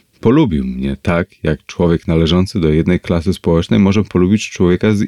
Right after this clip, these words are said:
innej. Oczywiście. A ja twierdzę, że nie pracowałby lepiej.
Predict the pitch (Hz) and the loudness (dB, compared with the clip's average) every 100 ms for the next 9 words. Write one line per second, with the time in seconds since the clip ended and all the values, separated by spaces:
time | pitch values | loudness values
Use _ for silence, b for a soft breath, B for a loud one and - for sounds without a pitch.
0 | - 120 90 69 67 73 71 B B B | 0 2 2 0 -4 -4 -6 B B B
1 | B B _ _ _ - 76 - 92 120 | B B _ _ _ -14 -10 -2 0 0
2 | - - 69 69 - b b b b _ | -2 -8 -8 -10 -14 b b b b _
3 | _ - 76 76 98 160 185 160 - 87 | _ -6 -2 2 2 4 2 0 -2 0
4 | 95 101 139 135 107 98 b b b 113 | 0 0 0 0 0 -2 b b b -2
5 | 117 147 - 87 64 58 65 65 - 76 | 0 -2 0 -2 -2 -6 -8 -8 -12 -12
6 | 71 | -14